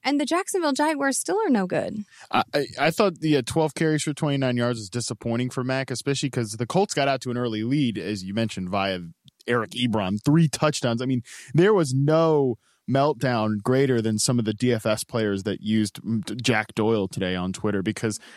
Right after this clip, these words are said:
Speaker 2: not only do they get Eric Ebron, who, by the way, was fourth on the team in tight end, tight end snaps in their last time we saw the Colts in London.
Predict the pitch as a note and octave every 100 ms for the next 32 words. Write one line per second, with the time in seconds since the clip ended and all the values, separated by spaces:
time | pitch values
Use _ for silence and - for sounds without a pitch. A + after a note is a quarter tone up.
0 | - C#3+ D#3+ E3+ E3+ F3+ C3 C3+ C3 B2
1 | B2 - C#3 C3+ A#2+ C#3+ B2 A2 C3+ A#2
2 | - D3 B2+ C3 G#2+ - A2 G2+ - -
3 | D#3+ D#3+ C3+ A#2 G#2+ B2 A2 G#2 - -
4 | G#2+ G2 - B2 A#2+ C#3+ C#3+ - F#3 F#3+
5 | C#4 C#4+ - A#2 C2+ - - - _ _
6 | _ _ C3+ C3+ C3+ B2 A#2 C3 B2 A#2+
7 | B2 A2+ G#2+ - G#2+ - - A#2 A2+ G2+
8 | F#2+ F2+